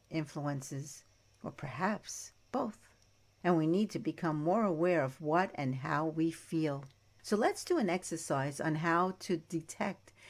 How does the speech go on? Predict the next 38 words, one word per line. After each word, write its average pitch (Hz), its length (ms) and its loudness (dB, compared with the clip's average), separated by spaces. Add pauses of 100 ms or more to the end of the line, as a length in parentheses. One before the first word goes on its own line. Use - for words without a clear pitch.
(100)
if 170 200 2
this 294 240 0
heaviness 190 720 -2 (240)
is 156 200 -4
from 160 320 0
your 170 300 4
own 185 240 2
energy 160 580 -2 (200)
or 160 120 0
from 143 340 -2
others. 135 540 -6 (600)
So 143 120 -4
how 180 320 2
to 247 160 -8
detect 196 500 -2
these 190 180 0
energies? 196 680 -4 (400)
Well, 151 100 -2
you 165 100 6
should - 200 -6
always 156 400 6
put 165 220 -4
yourself 147 360 -2
in 127 80 -2
a 123 60 -2
bubble 160 340 2
of 139 140 -2
protective 147 520 -6
light, 147 360 0 (340)
and 151 140 4
I 202 140 4
shall 254 280 0
explain 196 460 -2
this 139 180 -4
process 147 540 -4
in 160 120 -2
more 165 280 2
detail 170 640 -4